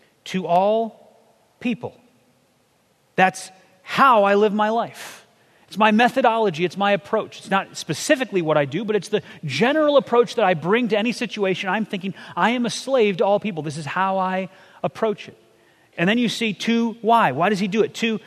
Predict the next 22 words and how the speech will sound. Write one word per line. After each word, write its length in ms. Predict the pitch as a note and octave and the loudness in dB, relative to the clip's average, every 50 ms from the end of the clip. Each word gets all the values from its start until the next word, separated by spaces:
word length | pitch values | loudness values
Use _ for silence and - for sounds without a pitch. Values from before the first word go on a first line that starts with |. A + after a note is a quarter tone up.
| - - _ | -18 -20 _
bring 580 | - B2+ C#3+ D#3 F3+ F#3 G3 G#3 A#3 A#3+ A#3+ A#3+ - - - | -16 -6 -2 0 2 2 2 2 0 -2 -4 -6 -12 -18 -8
many 460 | D3 D3 D#3 D#3 D3+ D3 D#3 F3 F3+ - - _ _ _ _ _ _ _ _ _ _ | -4 0 0 2 2 0 -2 -2 -6 -10 -16 _ _ _ _ _ _ _ _ _ _
to 100 | - F#3+ | -12 -12
Christ. 600 | - - B3 C#4 C#4+ G3+ - - - - - - - _ _ _ _ _ _ _ _ _ _ _ _ _ _ _ _ _ _ _ _ _ | -6 -2 -2 -2 -2 -4 -8 -12 -12 -12 -14 -20 -20 _ _ _ _ _ _ _ _ _ _ _ _ _ _ _ _ _ _ _ _ _
That's 240 | - F#3+ F#3+ F#3+ - | 2 2 2 2 2
my 160 | G3 G#3 G#3 | 2 2 2
why. 460 | G#3 G3+ A#3 B3 C4 B3+ F3 - - - _ _ _ _ _ _ | 2 2 0 -2 -2 -4 -10 -12 -14 -18 _ _ _ _ _ _
That's 240 | - G3+ G3+ - - | 2 2 2 2 2
my 140 | G#3 G#3+ G#3+ | 0 0 0
reason. 400 | G#3 A3 C4 C#4 A#3 E3 F3+ D#3 | 0 0 0 -2 0 0 -2 -2
This 160 | F#3+ F#3 - | -2 -2 -2
is 100 | G#3+ - | -2 -4
sort 240 | - - A3 G#3 G#3 | 0 0 2 2 2
of 140 | G#3 F3 - | 2 0 0
his 260 | E3 G3+ G3+ F3+ - - - - - | 2 2 2 2 0 -10 -16 -20 -20
thesis 560 | - - - A#3+ B3 A3+ - - C4 G3 - A#3+ | -20 -6 -2 0 0 0 0 -2 -2 0 2 2
in 80 | A3 | 2
a 80 | G#3+ G#3 | 4 4
nutshell 480 | G3+ A#3 C#4 - - - - F3+ D3+ | 2 2 0 -2 -6 0 2 2 2
that 80 | D3+ F3 | 2 0
he's 160 | E3 F3+ E3+ | -4 -4 -2
gonna 180 | E3+ F#3 F3+ | -2 -2 -2